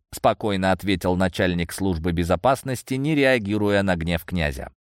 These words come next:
Магический экспертный комитет давал гарантию в девяносто девять процентов, что этого не произойдет. Видимо, тут сработал тот оставшийся один процент. Маги из комитета уже уведомлены о произошедшем,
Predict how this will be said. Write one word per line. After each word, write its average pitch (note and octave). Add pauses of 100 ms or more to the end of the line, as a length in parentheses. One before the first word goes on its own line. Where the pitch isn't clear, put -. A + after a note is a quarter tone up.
(200)
Магический C#3+
экспертный C3+
комитет C3+
давал G#2+
гарантию B2+
в G#2
девяносто C3
девять C#3
процентов, C3+
что -
этого D2+
не D#2+
произойдет. D#2+ (420)
Видимо, D#3+
тут G3+
сработал F3
тот D#3
оставшийся C#3+
один F#2+
процент. E2+ (120)
Маги C3
из C#3
комитета C3+
уже C#3
уведомлены A#2
о F#2
произошедшем, F2